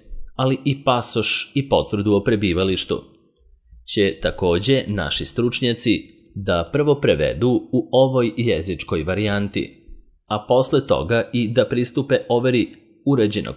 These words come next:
prevoda i to isključivo u skladu sa pravilima. Ali će klijentima da omoguće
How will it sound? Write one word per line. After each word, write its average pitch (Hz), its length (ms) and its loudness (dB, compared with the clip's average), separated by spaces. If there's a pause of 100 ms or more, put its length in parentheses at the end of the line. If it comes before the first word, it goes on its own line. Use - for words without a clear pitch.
prevoda 120 560 0 (380)
i 135 140 2
to 147 200 2
isključivo 135 600 -2
u 135 80 2
skladu 135 360 -2
sa 131 140 -2
pravilima. 90 480 -2 (840)
Ali 120 240 0
će 135 120 2
klijentima 139 600 2
da 107 320 2
omoguće 110 760 0